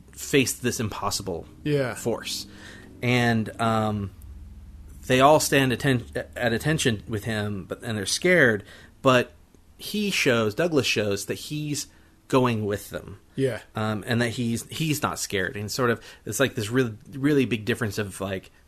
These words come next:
Speaker 1: we walk one way down the trench
Speaker 2: Yeah.
Speaker 1: with this guy who's, doesn't really care whether these guys are scared and care about
Speaker 2: Right.
Speaker 1: their lives. And
Speaker 2: Probably
Speaker 1: then we
Speaker 2: hasn't
Speaker 1: go
Speaker 2: even
Speaker 1: back
Speaker 2: picked up a gun in his whole life.
Speaker 1: Right, and then we go back the other direction with, with Kirk Douglas and,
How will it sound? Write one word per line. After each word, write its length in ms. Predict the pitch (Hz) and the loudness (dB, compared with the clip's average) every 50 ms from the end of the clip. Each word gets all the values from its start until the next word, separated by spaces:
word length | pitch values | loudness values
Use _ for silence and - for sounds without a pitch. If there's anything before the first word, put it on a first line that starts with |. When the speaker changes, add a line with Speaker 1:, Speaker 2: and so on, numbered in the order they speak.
| _ - - | _ -14 -6
Speaker 1:
we 140 | 113 110 110 | -4 -2 -2
walk 300 | 110 110 117 113 - - | 2 2 0 0 0 -4
one 280 | 107 117 117 113 113 110 | -4 -2 0 0 0 -2
way 160 | 107 101 104 | -2 -2 -2
down 200 | 101 95 101 101 | -4 -4 -6 -6
the 60 | 98 | -8
trench 460 | 98 - - 101 101 98 80 - - - | -8 -6 -6 -6 -6 -6 -6 -8 -8 -6
Speaker 2:
Yeah. 300 | 120 117 120 117 110 104 | -6 -6 -4 -4 -4 -6
Speaker 1:
with 120 | 101 - | -6 -4
this 160 | 113 104 - - | -4 -4 -4 0
guy 340 | 117 110 107 101 95 101 98 - - - | 0 0 0 0 -2 -4 -6 -6 -8 -8
who's, 360 | 104 104 101 98 - - - _ - _ - | -6 -6 -6 -6 -8 -10 -14 _ -18 _ -2
doesn't 220 | 143 120 117 120 101 | 0 0 0 0 -4
really 160 | 104 104 101 | -4 -6 -4
care 260 | - - 117 107 101 | -2 0 0 2 2
whether 180 | 101 98 95 92 | 0 -2 -4 -4
these 200 | 101 101 92 - | -4 -4 -2 -2
guys 180 | 95 98 - | -2 -2 -2
are 60 | 98 | -4
scared 340 | 92 - - 104 101 98 95 | -8 -6 -4 -2 -2 -2 -2
and 120 | 98 98 147 | -2 -2 0
care 100 | 143 147 139 | 2 4 4
about 80 | 131 | 4
Speaker 2:
Right. 60 | 127 120 | 4 0
Speaker 1:
their 80 | 101 95 | 0 -2
lives. 240 | 98 98 101 - | -4 -6 -8 -10
And 320 | - - - - - - - | -14 -20 -20 -20 -20 -8 0
Speaker 2:
Probably 180 | - 156 147 143 | 2 4 4 6
Speaker 1:
then 40 | 147 | 6
we 40 | 143 135 | 4 4
Speaker 2:
hasn't 180 | 131 - 131 | 4 4 2
Speaker 1:
go 60 | 123 | 2
Speaker 2:
even 80 | 107 113 | 0 0
Speaker 1:
back 80 | 110 - | -2 0
Speaker 2:
picked 220 | - 151 - - | 0 0 0 0
up 100 | 123 - | -2 -2
a 40 | 131 | -2
gun 360 | 131 127 151 151 147 143 139 | 0 2 4 4 6 4 2
in 140 | 127 120 117 | 0 0 -2
his 140 | 117 113 - | -4 -4 -6
whole 200 | 127 117 110 110 | -6 -6 -4 -4
life. 360 | 110 110 113 113 113 - - - | -4 -4 -4 -6 -6 -6 -4 -2
Speaker 1:
Right, 260 | 110 110 127 113 98 | 2 2 2 2 2
and 140 | 117 113 127 | 0 2 4
then 80 | 131 | 4
we 80 | 131 131 | 4 6
go 140 | 117 127 117 | 6 6 6
back 200 | 123 113 110 - | 6 4 2 0
the 140 | 123 110 | -2 -2
other 120 | 107 98 101 | -2 -2 -2
direction 460 | - 101 110 107 - - - 107 101 | 0 0 0 0 0 -2 -4 -4 -4
with, 320 | 87 87 - - - - | -4 -6 -8 -12 -12 -8
with 220 | - 101 - - - | -8 -8 -8 -6 -4
Kirk 160 | - 107 - | -4 -4 -2
Douglas 360 | - 101 101 101 101 92 - 92 | -2 -2 -2 -2 -2 -4 -4 -6
and, 220 | 95 95 90 - | -6 -8 -10 -10